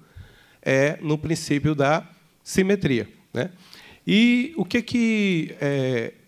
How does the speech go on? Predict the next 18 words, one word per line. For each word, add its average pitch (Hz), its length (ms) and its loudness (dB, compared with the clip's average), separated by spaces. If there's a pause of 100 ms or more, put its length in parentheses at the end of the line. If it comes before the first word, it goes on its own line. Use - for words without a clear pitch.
(220)
eu, 143 600 0
a, 135 240 0 (640)
a 139 60 2
gente 143 260 0
tem 156 120 2
estimulado? 147 540 0
Pode 240 240 0
ser, - 640 0
né? 135 240 -2 (240)
E 131 100 -2
aqui 131 260 -2
já 139 140 -2
partindo 131 460 -4
pros 120 420 -2
possíveis 120 600 -4
en-, 123 200 -4 (400)
entraves 123 520 0
políticos, 143 640 -2